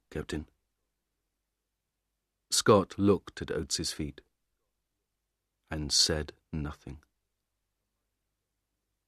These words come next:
On March ninth, they found another depot, but there was not much food. Slowly, they walked on. Oates's feet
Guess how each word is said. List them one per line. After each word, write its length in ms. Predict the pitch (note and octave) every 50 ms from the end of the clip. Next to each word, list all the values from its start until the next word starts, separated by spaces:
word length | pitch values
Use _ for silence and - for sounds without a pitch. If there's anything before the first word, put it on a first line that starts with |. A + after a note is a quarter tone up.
| _ _ _ _ _ _ _ _ _ _ _ _
On 120 | G2+ G#2
March 340 | G#2+ A2 A#2 A#2 G2+ - -
ninth, 400 | A2+ G#2+ G#2 G2 F2 D#2+ - - - _ _ _ _ _ _ _ _ -
they 100 | G#2+ G2
found 380 | - - A2+ G#2 G2+ F#2+ F2+
another 260 | F#2 F2+ F#2 F2 F2 F2
depot, 460 | D#2 G2 F2 - - D2 C2+ C2+ - _ _ _ _ _ _ _ _ _ _ _ _ _ _ _ _ _ _ _ _ _ _ _ _ _
but 160 | - G2 F2+ -
there 100 | F#2+ F#2
was 140 | F#2 F2
not 220 | G2+ F#2+ F2+ - -
much 240 | F2+ E2+ - - -
food. 400 | - - F2 D2+ C#2 C#2 - - _ _ _ _ _ _ _ _ _ _ _ _ _ _ _ _ _ _ _ _ _ _ _ _ _ _ -
Slowly, 560 | - - - G#2+ F#2+ E2+ D#2 D2 C#2+ D2 - _ _ _ _ _ _ _ _ _ _ _ -
they 140 | F#2 E2
walked 420 | D#2 D#2 E2+ D#2+ D2 - - - - -
on. 320 | E2+ D2+ C#2+ C#2 C2 C2 - _ _ _ _ _ _ _ _ _ _ _ _ _ _ _ _ _ _ _ _ _ _ _ _ _ _ _ _ _ -
Oates's 420 | A2 G#2 G2 - - A2 F#2+ -
feet 400 | - - A#2 G2 E2 D2 - -